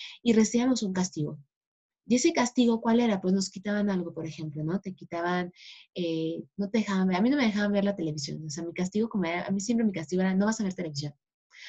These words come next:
Ah, pero me acuerdo que decía, so-, sobre todo si la ofensa, por ejemplo, era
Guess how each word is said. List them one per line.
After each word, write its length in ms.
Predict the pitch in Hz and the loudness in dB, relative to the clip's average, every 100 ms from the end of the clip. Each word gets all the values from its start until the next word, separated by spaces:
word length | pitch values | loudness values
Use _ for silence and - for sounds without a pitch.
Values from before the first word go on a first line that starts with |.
| - - - - | -16 -16 -16 -4
Ah, 380 | 190 185 185 - _ _ | 0 2 0 -4 _ _
pero 140 | 240 233 | 2 4
me 60 | |
acuerdo 260 | 233 254 285 | 4 4 4
que 100 | 262 | 4
decía, 640 | 190 185 196 190 190 - _ | 2 2 2 2 0 -4 _
so-, 240 | - - 214 | -20 -16 -6
sobre 260 | 196 196 | 0 0
todo 200 | 202 262 | 2 0
si 140 | - 196 | 0 -2
la 100 | 175 | 0
ofensa, 300 | 190 190 208 | 0 -2 -4
por 140 | 165 | -6
ejemplo, 400 | 165 180 180 180 | -4 -4 -2 -2
era 400 | 175 180 180 180 | 0 0 0 -2